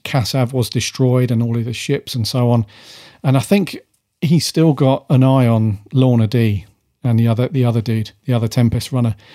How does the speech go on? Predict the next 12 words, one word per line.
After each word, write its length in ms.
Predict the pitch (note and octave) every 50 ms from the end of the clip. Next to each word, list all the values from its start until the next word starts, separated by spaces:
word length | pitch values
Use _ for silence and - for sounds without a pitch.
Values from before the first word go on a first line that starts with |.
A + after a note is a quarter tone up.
| - - _
'cause 180 | - C3+ -
I 60 | - A#2+
think 360 | - - - D#3 D#3 D#3 -
he 140 | - C#3+ A#2
suspects 540 | - - B2 - - D3+ D3 C#3 - -
that 140 | - D#3+ -
one 160 | C3 B2 A#2+
of 80 | A#2 G#2+
them 200 | B2+ G#2+ A2 A2
murdered 360 | A2+ A#2+ A#2 A2+ G#2 A#2+ G#2+
his 120 | A#2 G#2 -
father. 440 | - C3 A#2 A2+ A2 A2 - G#2